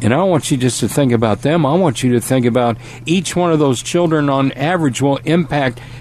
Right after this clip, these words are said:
ten more children and adults with their testimony about Jesus on average. I mean, it's amazing.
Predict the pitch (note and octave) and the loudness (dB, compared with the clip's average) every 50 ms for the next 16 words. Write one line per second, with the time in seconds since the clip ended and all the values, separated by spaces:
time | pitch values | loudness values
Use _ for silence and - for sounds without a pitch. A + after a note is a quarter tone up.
0 | - - - - - F#3 G3 G3 G3 F#3+ F3 D#3+ - - - - - - D#3 C#3+ | -14 -12 -6 -2 0 0 2 2 0 0 -2 -4 -8 -14 -20 -12 -6 -2 0 2
1 | D#3 E3+ F3+ F3+ F3 E3+ D#3+ - - - - - - - - - - - - - | 2 2 2 2 0 0 -2 -4 -6 -14 -20 -20 -20 -20 -20 -16 -12 -6 -2 0
2 | F3 E3+ E3 E3+ E3+ E3 D#3+ C3+ - C#3+ C#3 C3+ C3 B2 A#2+ D#3 D#3 D#3 D#3 - | 2 2 2 2 2 0 0 -2 -2 0 0 0 0 0 0 0 0 0 0 -2
3 | - - D#3 C#3+ B2 - C3 B2 A2+ - - D#3 D#3 C#3 - - D3 B2+ B2 B2 | -4 -2 -2 -2 0 0 -2 -2 -2 -4 -2 -2 -2 -2 0 0 0 2 2 2
4 | B2 A2+ G#2+ G#2+ A#2 G#2 G2 A2+ - - C3 C3 A#2 G2 A2+ G2 - - - - | 2 2 2 2 0 0 -2 -2 -2 0 2 2 2 2 0 -2 -2 -4 -10 -14
5 | - - - - C#3+ B2+ B2+ B2+ B2+ - - B2 C3+ C3+ B2 A#2 A2+ A#2+ A2+ A2+ | -16 -16 -8 -2 0 0 2 0 0 0 -2 0 0 0 0 0 2 2 2 2
6 | G#2 F#2 - - - - - - - - - - - - - - - - - - | 0 0 -4 -10 -12 -12 -12 -14 -16 -16 -16 -16 -16 -16 -16 -14 -14 -14 -14 -14
7 | - - - - - - - - - - - - - - - - A#2+ A2+ A#2 A#2+ | -14 -16 -16 -16 -14 -16 -16 -14 -16 -16 -16 -16 -16 -14 -6 0 2 2 2 2
8 | F#2+ - A2 A2+ G#2 G#2 A2+ A#2 A2 G#2+ G2+ F2+ F2 D2+ E2 F2 | 2 2 2 2 4 4 4 4 4 2 2 0 -2 -4 -4 -8